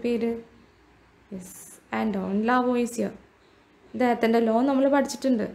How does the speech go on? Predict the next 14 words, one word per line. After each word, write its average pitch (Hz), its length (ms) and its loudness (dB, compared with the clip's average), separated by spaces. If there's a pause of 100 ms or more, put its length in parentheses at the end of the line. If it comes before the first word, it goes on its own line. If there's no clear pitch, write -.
(160)
law 214 160 -2
of 214 60 -8 (100)
conservation 208 640 -2
of 226 60 -8 (160)
mass. 220 320 -2 (880)
Mass 208 240 -4 (140)
neither 220 240 -2 (100)
created 226 420 2 (120)
nor 226 140 2 (120)
be 254 60 0 (100)
destroyed 233 360 0
in 240 120 0
a - 80 -4
chemical 254 300 0